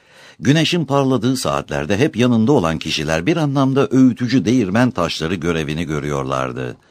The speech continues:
Tek tek bakıldığında içmeleri için yeterli nedenleri varken çoğu içkiden uzak duran grubun en ilginç üyesi kimsenin yazarken görmediği yazarımızdı.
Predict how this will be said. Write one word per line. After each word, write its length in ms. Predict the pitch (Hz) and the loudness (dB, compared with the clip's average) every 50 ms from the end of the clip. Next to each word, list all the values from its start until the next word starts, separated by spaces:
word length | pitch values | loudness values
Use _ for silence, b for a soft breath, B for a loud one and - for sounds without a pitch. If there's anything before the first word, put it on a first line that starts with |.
| B B B B B B B B B B B | B B B B B B B B B B B
Tek 220 | - 208 226 - | 2 2 2 2
tek 200 | - 95 - - | 0 -4 -2 -2
bakıldığında 580 | 85 80 - 80 76 73 71 76 73 71 82 92 | -4 -4 -2 -2 -4 -4 -4 -4 -2 -2 -2 -2
içmeleri 460 | - 107 - - 127 127 131 139 143 | -2 -2 -2 2 2 2 4 4 2
için 180 | 135 131 - 147 | 0 0 0 2
yeterli 500 | 127 123 127 - 135 127 123 131 156 139 | 2 2 2 2 2 2 2 0 0 -2
nedenleri 480 | 90 73 85 85 80 76 78 80 78 | 0 0 0 -2 -2 -2 -2 -2 0
varken 480 | 73 85 98 92 - - 71 71 71 B B B B B B | 2 2 2 2 0 -2 -2 -2 -2 B B B B B B
çoğu 300 | - - 190 185 175 147 | 0 2 4 4 4 4
içkiden 380 | 135 151 - - 143 131 131 110 | 2 0 -2 -2 2 2 2 2
uzak 380 | 98 90 73 87 95 - - | 0 0 -2 -2 -2 -2 -4
duran 300 | - 76 71 76 80 78 | -4 -4 -4 -4 -4 -4
grubun 400 | 71 80 71 76 73 80 87 85 - | -4 -4 -4 -4 -2 -4 -4 -2 -2
en 140 | - 190 185 | -2 0 0
ilginç 480 | - - 92 80 76 85 101 104 - - | 0 -2 -4 -4 -4 -4 -4 -4 -4 -4
üyesi 380 | 78 76 71 - - - 92 | -4 -4 -4 -4 -4 -6 -6
kimsenin 400 | - - 196 175 - 156 156 156 | -4 -2 -2 0 0 0 2 2
yazarken 680 | 139 113 120 120 101 131 151 135 - - 135 135 131 101 | 4 4 4 4 4 2 2 2 2 2 2 2 2 4
görmediği 540 | 107 139 170 147 107 98 85 82 101 107 92 | 4 4 4 4 2 0 0 0 0 0 0
yazarımızdı. 840 | 85 80 69 78 80 78 76 76 80 71 - - 67 62 62 | 0 0 0 -2 -4 -4 -4 -4 -6 -6 -8 -8 -10 -10 -10